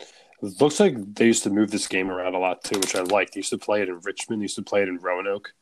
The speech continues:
They used to play it a lot of different places, which is pretty cool. Norfolk. It's pretty interesting.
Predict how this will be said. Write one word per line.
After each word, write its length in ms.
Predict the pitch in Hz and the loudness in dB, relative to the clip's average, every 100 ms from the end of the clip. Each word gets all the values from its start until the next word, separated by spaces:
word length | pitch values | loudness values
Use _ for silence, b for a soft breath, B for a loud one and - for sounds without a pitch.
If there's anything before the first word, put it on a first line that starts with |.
| _ _ _ _ _ _ _ _ _ _ _ _ - | _ _ _ _ _ _ _ _ _ _ _ _ -2
They 80 | 113 | 0
used 100 | - | 0
to 60 | 95 | 0
play 240 | 110 101 | 6 6
it 80 | 92 | 8
a 60 | 90 | 4
lot 320 | 101 98 95 | 4 4 4
of 40 | |
different 260 | 90 98 90 | 2 -6 -6
places, 500 | 92 87 98 87 - _ _ _ | -4 -4 -6 -10 -12 _ _ _
which 140 | 107 - | -6 -2
is 60 | |
pretty 200 | - 104 | 0 0
cool. 400 | - 101 87 - _ _ _ - | 2 2 0 -6 _ _ _ 4
Norfolk. 420 | 110 113 127 - - _ _ _ _ | 4 6 2 -4 -16 _ _ _ _
It's 80 | - | -4
pretty 160 | 113 | -2
interesting. 320 | 92 - 101 | -2 -6 -10